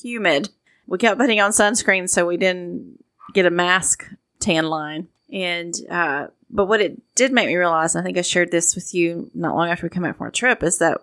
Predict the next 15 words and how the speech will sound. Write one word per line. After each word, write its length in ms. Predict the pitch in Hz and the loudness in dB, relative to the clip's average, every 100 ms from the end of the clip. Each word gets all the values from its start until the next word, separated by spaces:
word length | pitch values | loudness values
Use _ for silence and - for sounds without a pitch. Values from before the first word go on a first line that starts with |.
| - | 0
wearing 580 | 185 233 233 190 175 - _ _ _ _ | 2 2 2 -2 -6 -12 _ _ _ _
the 60 | - | -10
mask 640 | 175 185 180 139 175 - - _ | -2 0 2 0 -4 -8 -12 _
has 260 | - 175 165 | -10 -6 -2
required 680 | 170 - - 208 170 160 | -4 0 2 4 4 0
that 140 | 170 - | -4 -6
you 180 | 175 92 | -4 -4
actually 340 | 190 - 254 | -6 -6 -6
look 220 | 226 208 | -4 -6
people 280 | - 220 180 | -8 -6 -4
in 120 | 175 | 0
the 60 | 165 | 2
eye 200 | 165 180 | 4 2
more 260 | 175 151 | 2 0
now. 360 | - - - 196 | 0 -2 -4 -6